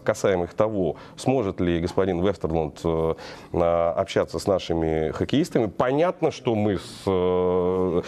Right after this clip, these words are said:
слышали заверение, что все будет хорошо, замечательно. Сегодня мы, кстати, от вас, Тагир Асхатович, услышали, что на самом деле, э, Николай Цулыгин отрабатывает, э, свои задачи практически на сто пятьдесят процентов. И это очень хорошо, что мы услышали из ваших,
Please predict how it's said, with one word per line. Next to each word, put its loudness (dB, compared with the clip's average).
слышали 0
заверение, 0
что -4
все -2
будет 0
хорошо, 0
замечательно. 0
Сегодня 0
мы, 0
кстати, 0
от -2
вас, -4
Тагир 2
Асхатович, -6
услышали, -4
что 0
на 2
самом -2
деле, 0
э, 2
Николай 0
Цулыгин 0
отрабатывает, -2
э, 2
свои 0
задачи -2
практически -4
на 2
сто -4
пятьдесят -2
процентов. -2
И 2
это 0
очень -6
хорошо, 0
что -4
мы 0
услышали -4
из 0
ваших, -4